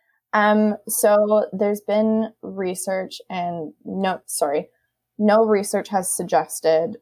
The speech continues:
so far that long-term use of birth control can lead to infertility. Um, after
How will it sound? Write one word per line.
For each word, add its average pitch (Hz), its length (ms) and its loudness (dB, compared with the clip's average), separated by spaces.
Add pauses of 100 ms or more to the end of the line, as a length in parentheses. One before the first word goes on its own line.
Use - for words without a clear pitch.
so - 280 -2
far 143 380 0
that 139 400 2 (240)
long-term 160 600 -2
use - 300 -4 (100)
of 175 160 -2
birth 156 240 0
control 165 520 0
can 170 280 -2
lead 156 280 0
to 156 180 2
infertility. 151 920 -2 (400)
Um, 165 460 0 (1080)
after 220 720 2